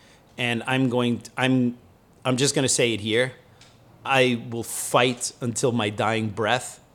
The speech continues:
for Cantonese not to die. I know it's gonna die because that's what the mainland Chinese government is doing,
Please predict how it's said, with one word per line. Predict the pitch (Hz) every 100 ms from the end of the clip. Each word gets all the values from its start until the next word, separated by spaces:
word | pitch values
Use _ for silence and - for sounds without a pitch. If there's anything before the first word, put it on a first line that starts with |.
| _ _ _ _
for | - - - - 135 110 -
Cantonese | 117 107 120 110 110 113
not | 110 101 -
to | 120
die. | 98 73 67 - - - -
I | 107
know | 107 135
it's | 170 -
gonna | 175 156
die | 151 165 170
because | 127 135 123 - -
that's | 117 -
what | 127
the | 127
mainland | 117 117 113
Chinese | 110 117 104
government | 113 110 107 101
is | -
doing, | 110 143